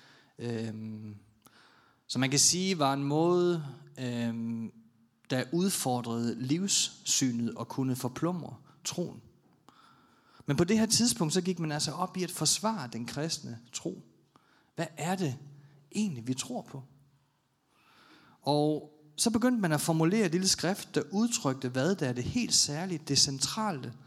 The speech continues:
i den kristne tro, for at stå stærkt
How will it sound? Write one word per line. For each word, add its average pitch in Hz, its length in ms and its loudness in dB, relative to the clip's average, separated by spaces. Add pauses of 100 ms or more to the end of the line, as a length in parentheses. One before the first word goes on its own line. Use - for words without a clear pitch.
(320)
i 202 260 -4 (340)
den 127 100 -2
kristne 147 400 -2
tro, - 320 -8 (1040)
for - 140 -2
at 139 80 0
stå - 360 -2 (180)
stærkt 147 480 -2